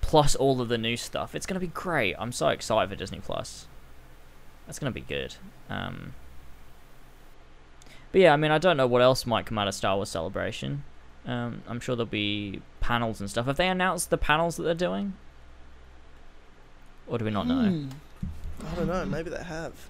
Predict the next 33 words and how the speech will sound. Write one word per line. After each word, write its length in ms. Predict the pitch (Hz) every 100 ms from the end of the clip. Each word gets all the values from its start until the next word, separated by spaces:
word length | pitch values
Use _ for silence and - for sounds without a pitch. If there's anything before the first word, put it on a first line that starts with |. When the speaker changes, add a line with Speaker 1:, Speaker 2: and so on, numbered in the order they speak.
| - - - - - -
Speaker 1:
Let 180 | 76 73
me 80 | 60
have 120 | 67
a 40 |
look. 300 | 76 71 - - - - - - - - - - -
Speaker 2:
Yeah. 240 | 151 - - - - - - - - - -
Speaker 1:
Well, 140 | 107 73
I 40 |
spelled 340 | - - 104 98
that 200 | 82 -
entirely 600 | 98 98 - 98 90 87
wrong. 180 | 92 101
There 100 | -
we 60 | 98
go. 80 |
Star 200 | - 156
Wars 120 | 135 -
Celebration. 540 | 82 95 80 - -
Let's 140 | -
have 80 | 87
a 40 | 107
little 260 | 135 151
look. 460 | 160 160 123 - - - - - - - - - -
Chicago, 720 | - 143 - 156 135 104 101
two 200 | - 160
thousand 380 | - 110 110 120
and 120 | 120
nineteen. 920 | 117 110 117 - 104 98 92 - - - - - - - -
It's 120 | -
in 80 | 110
thirty-five 760 | 107 98 101 117 113 107 110 110
days. 560 | 104 107 87 - - -
Um, 540 | - 110 110 110 110